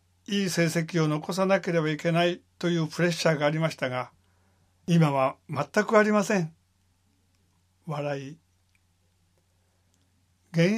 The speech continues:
役の時に寝屋川市はどのような存在でしたか？武隈親方、「生まれ育った町なので、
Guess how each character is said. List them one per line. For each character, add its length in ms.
役 140
の 120
時 280
に 320
寝 100
屋 160
川 220
市 160
は 100
ど 140
の 80
よ 80
う 60
な 80
存 260
在 180
で 100
し 60
た 140
か？ 240
武 300
隈 240
親 180
方、 300
「生 120
ま 120
れ 120
育 260
っ 60
た 140
町 260
な 100
の 100
で、 280